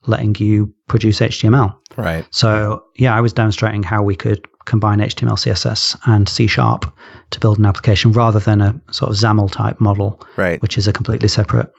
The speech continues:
Speaker 1: U I system.
Speaker 2: So you have some logic that maybe calls out to a service and does some things in the middle there, and it's already in a dot net assembly. Just p-, plug it into
Speaker 1: Yeah.
Speaker 2: button click.
Speaker 1: Yeah,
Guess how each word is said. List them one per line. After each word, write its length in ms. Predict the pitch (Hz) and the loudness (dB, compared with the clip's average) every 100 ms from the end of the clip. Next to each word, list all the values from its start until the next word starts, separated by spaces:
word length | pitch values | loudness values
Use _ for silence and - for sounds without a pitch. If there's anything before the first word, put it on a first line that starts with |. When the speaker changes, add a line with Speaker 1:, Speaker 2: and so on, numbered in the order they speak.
| - | -2
Speaker 1:
U 140 | 113 | 2
I 80 | 104 | 2
system. 360 | 98 - - 113 | 0 -2 0 0
Speaker 2:
So 300 | 110 101 92 - | 2 0 -2 -6
you 200 | 113 110 | -4 -2
have 160 | 107 - | -2 -4
some 360 | 104 92 87 - | -2 -2 -4 -2
logic 520 | 101 104 104 104 - | 0 0 0 -4 -2
that 180 | 90 - | -4 -2
maybe 220 | 92 90 | -4 -4
calls 320 | - 90 82 | -4 -4 -4
out 180 | 87 85 | -6 -6
to 120 | 85 | -8
a 40 | 85 | -6
service 560 | - 90 87 85 - | -4 -2 -2 -4 -6
and 160 | 85 78 | -6 -4
does 200 | 80 80 | -6 -6
some 200 | - 82 | -6 -6
things 420 | - 82 82 - | -6 -6 -6 -6
in 60 | 85 | -6
the 60 | |
middle 320 | 85 87 82 | -4 -4 -4
there, 380 | 82 78 78 87 _ _ - _ _ | -6 -6 -6 -6 _ _ -20 _ _
and 120 | 87 90 | -4 -2
it's 120 | - | -2
already 380 | 117 113 104 98 | 0 0 2 0
in 80 | 90 | -2
a 60 | |
dot 240 | 80 90 - | -2 -2 -2
net 140 | 82 | -4
assembly. 380 | 82 87 85 90 | -4 -4 -4 -4
Just 280 | 95 - - | -6 -8 -10
p-, 100 | - _ _ | -14 _ _
plug 240 | - 98 | -4 0
it 80 | 104 | 0
into 200 | 117 117 | 0 2
Speaker 1:
Yeah. 80 | 156 | 2
Speaker 2:
button 200 | 123 113 | 0 -4
click. 460 | - 135 - - _ _ _ _ _ _ _ - | -2 -2 -2 -10 _ _ _ _ _ _ _ 0
Speaker 1:
Yeah, 140 | 147 | 0